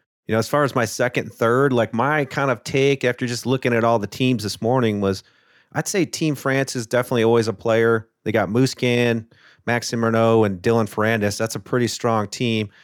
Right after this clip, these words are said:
And then, of course, Team Australia, we've got the Lawrence brothers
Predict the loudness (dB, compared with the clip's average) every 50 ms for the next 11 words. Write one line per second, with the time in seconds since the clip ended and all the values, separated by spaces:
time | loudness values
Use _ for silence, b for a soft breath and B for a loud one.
0 | b b b b b b -2 0 0 0 2 2 2 2 2 -2 -2 0 0 2
1 | 2 0 0 -2 0 0 2 2 4 2 2 0 -2 -6 -6 -2 -2 -2 0 0
2 | 0 0 2 2 2 0 0 -2 -2 0 2 4 4 4 4 2 0 -2 -6